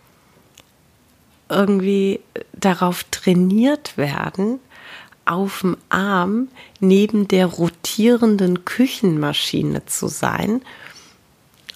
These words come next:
und, äh, dass das dann ein Training sein soll, dann sitz ich da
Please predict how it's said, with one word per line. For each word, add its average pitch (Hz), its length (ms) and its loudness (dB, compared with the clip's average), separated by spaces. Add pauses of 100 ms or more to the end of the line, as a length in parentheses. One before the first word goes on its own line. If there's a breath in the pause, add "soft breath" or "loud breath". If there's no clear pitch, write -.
und, 180 440 -2
äh, 180 260 -2
dass 175 240 -2
das - 240 -4
dann 190 340 0 (140)
ein 180 300 0
Training 196 720 2
sein - 440 -4
soll, 240 540 -2 (3250 soft breath)
dann 175 600 0 (1800)
sitz - 440 -4
ich 254 240 -2
da 262 260 2